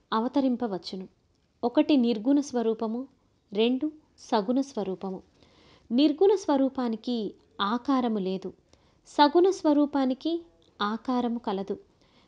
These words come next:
రెండును పరబ్రహ్మము యొక్క స్వరూపములే. మొదటి దానిని కొందరు ధ్యానింతురు, రెండవ దానిని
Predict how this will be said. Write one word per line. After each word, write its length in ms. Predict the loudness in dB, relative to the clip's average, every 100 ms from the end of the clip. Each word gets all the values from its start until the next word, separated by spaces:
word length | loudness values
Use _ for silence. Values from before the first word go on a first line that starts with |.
| -6
రెండును 680 | 2 6 8 8 6 4 0 -10 _ _ 0
పరబ్రహ్మము 760 | 2 2 0 0 2 4 4
యొక్క 320 | 4 2 -2 -4
స్వరూపములే. 880 | -2 -4 -2 -2 -4 -6 -6 -10 -14 _ _ _ _ _ -8
మొదటి 440 | 0 2 4 4 4
దానిని 600 | 4 4 2 -2 -4 -6 _ -2
కొందరు 420 | 0 0 -2 -2
ధ్యానింతురు, 840 | -4 -4 -2 0 -2 -2 -6 -8 -10 _ _ _ _ -4
రెండవ 420 | 0 2 4 2
దానిని 480 | 2 2 2 0